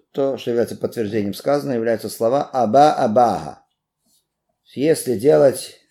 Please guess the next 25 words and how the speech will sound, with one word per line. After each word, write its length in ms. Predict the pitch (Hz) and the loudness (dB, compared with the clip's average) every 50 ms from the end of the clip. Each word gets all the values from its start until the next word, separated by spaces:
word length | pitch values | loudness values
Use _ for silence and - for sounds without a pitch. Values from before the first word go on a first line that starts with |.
| _ _ | _ _
иараб 500 | - 127 131 131 131 131 147 143 131 98 | 0 2 6 6 6 8 8 6 4 4
посредством 880 | - 117 107 - 117 131 131 113 - - - 120 110 107 104 - - _ _ _ _ | 0 -2 -4 -2 -2 -2 -2 -2 -4 -4 -4 -4 -2 -2 -6 -8 -10 _ _ _ _
букв, 520 | 98 98 104 127 151 175 190 - - - | -12 -6 -2 -2 -2 -2 -2 -8 -16 -6
посредством 520 | - 117 101 - 117 117 104 - 117 95 - | -4 -4 -4 -2 -2 -4 -2 -2 -6 -6 -6
харфов, 560 | - - 127 147 135 - - 98 - - - | -4 -4 -2 -2 -2 -6 -6 -8 -8 -8 -8
итмам, 560 | - 95 92 - 95 101 113 127 147 156 143 | -12 -12 -10 -8 -8 -6 -4 -4 -4 -4 -6
форма, 400 | - - 156 156 151 151 151 135 | -6 -4 -2 -2 -2 -2 -6 -4
то 320 | - - 117 104 - - _ _ _ _ _ _ | -2 -2 -2 -2 -2 -8 _ _ _ _ _ _
надо 220 | 110 113 127 135 | -4 -4 -2 0
было 180 | 131 135 131 131 | 2 2 2 2
бы 140 | 123 117 | 0 -2
сказать 380 | - - - 120 123 139 131 123 | -4 -2 -2 0 2 2 0 2
«ва 200 | 123 123 123 123 | 2 2 4 4
аба 320 | 123 127 147 160 160 - | 4 6 6 6 6 4
абиха», 640 | - 151 135 143 175 185 175 143 110 101 92 80 - - | 2 -2 -2 -2 -4 -2 -2 -2 -2 -2 -6 -8 -10 -12
потому 280 | 87 - - 98 98 | -14 -10 -10 -10 -10
что 180 | - - 101 98 | -6 -4 -4 -4
отец, 540 | 95 82 - - 123 139 147 151 147 - _ _ _ _ _ _ _ _ _ | -4 -6 -8 -6 -4 -2 -2 -2 -4 -8 _ _ _ _ _ _ _ _ _
ее 320 | 104 110 113 123 139 139 | -4 -4 0 2 4 4
отца 340 | 127 117 101 - - 147 139 | 4 4 2 2 2 4 4
абиха — 360 | 127 113 127 143 147 143 151 | 4 2 2 0 2 2 2
это 200 | 147 135 127 120 | 2 2 0 -2
мудаф 380 | 117 113 110 120 127 117 117 123 | -2 -2 2 2 2 2 2 -2
илейхи 360 | 120 120 143 156 143 127 123 | -4 -2 -2 -2 -2 -2 -2
маджрур, 640 | 117 113 110 107 123 131 165 160 135 90 - - | -4 -4 -4 -4 -2 0 0 0 0 -2 -4 -8